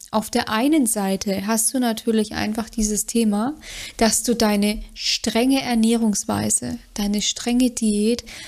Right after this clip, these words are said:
einfach nicht langfristig durchhalten kannst, weil sie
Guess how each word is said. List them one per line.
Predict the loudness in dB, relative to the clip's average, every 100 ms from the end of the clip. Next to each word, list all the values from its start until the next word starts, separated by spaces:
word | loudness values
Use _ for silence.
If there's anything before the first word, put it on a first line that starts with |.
| -8
einfach | 0 4 6 6 2
nicht | 4 4 4 -2 -14 -2
langfristig | 2 4 4 0 -2 0 -2 -2
durchhalten | 2 0 2 0 2 0
kannst, | 2 2 2 2
weil | 0 0
sie | 0 2